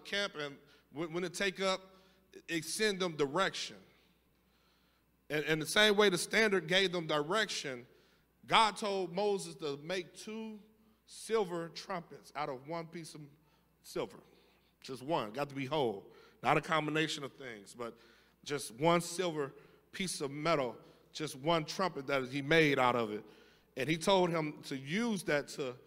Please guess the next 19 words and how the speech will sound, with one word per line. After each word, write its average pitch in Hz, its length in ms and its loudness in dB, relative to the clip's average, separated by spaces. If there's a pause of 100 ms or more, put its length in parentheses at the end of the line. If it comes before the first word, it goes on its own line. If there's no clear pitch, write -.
(200)
assemble 185 480 -10
the 156 100 -6
whole 180 440 2
assembly 160 400 -2
together. 127 440 -2 (1120)
Amen. 151 360 2 (840)
And, 135 180 0
and 135 280 -2
use 208 280 0
that 165 240 2
to 156 100 -4
let 175 240 2
them 165 140 -8
know 180 160 0
when 180 320 -2
to 190 60 -6
come 175 260 -8
to 151 60 -8
church, 127 400 -8